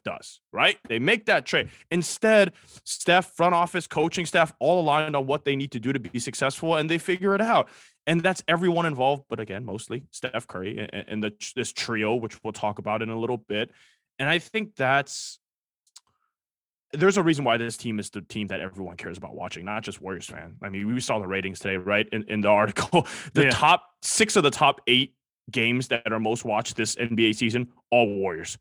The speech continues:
Speaker 1: There's a reason for that. This stuff resonates, and I think that we'll never see again. Six, six finals in eight years, yeah,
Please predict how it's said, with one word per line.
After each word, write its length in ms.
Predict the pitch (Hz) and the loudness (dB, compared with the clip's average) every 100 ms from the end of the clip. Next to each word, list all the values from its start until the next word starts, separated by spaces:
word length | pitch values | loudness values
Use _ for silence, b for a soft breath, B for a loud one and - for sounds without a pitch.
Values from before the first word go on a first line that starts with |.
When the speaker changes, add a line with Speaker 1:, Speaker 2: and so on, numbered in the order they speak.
| _ | _
Speaker 1:
There's 100 | 269 | 4
a 20 | 285 | 6
reason 220 | 311 214 | 6 4
for 180 | - 117 | 2 0
that. 200 | 90 - | 0 -2
This 160 | 185 214 | 0 2
stuff 220 | 247 233 | 2 4
resonates, 560 | 156 190 131 120 113 | 4 6 4 4 2
and 100 | 131 | 2
I 60 | 131 | 2
think 280 | 135 156 - b b b _ _ _ _ _ _ _ - | 2 -2 -4 b b b _ _ _ _ _ _ _ -8
that 520 | 127 127 123 127 135 - | -2 0 2 2 2 0
we'll 120 | 101 | -4
never 180 | 95 92 | -4 -6
see 200 | - 101 | -4 -4
again. 220 | 101 92 | -4 -6
Six, 280 | - 208 - | -2 0 0
six 320 | - 196 - | -2 -2 2
finals 320 | 180 170 156 | 4 4 4
in 60 | 147 | 2
eight 100 | 139 | 0
years, 320 | 139 139 120 | 2 2 0
yeah, 220 | 95 - | -6 -8